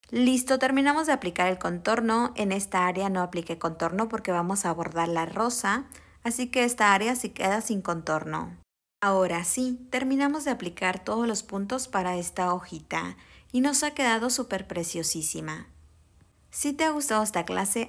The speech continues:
házmelo saber en los comentarios. Si te ha quedado duda, también házmelo saber en los comentarios.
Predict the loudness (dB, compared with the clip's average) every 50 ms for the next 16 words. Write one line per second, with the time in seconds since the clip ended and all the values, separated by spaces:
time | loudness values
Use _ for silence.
0 | 0 0 2 2 0 0 0 0 0 0 -2 -2 -2 -2 -2 -2 -2 -4 -4 -6
1 | -6 -4 -4 -4 -2 0 0 0 2 2 0 0 0 -2 -2 -2 -2 -2 -2 -2
2 | -2 -2 0 0 0 0 -2 -2 -4 -4 -2 0 0 0 0 -2 -4 -6 -6 -4
3 | -4 -2 -2 -2 -4 -4 -4 -4 -4 -4 -4 -4 -4 -4 -4 -4 -4 -6 -8 -8
4 | -8 -6 -6 -4 -6 -4 -2 -2 0 0 0 0 -2 -2 -4 -6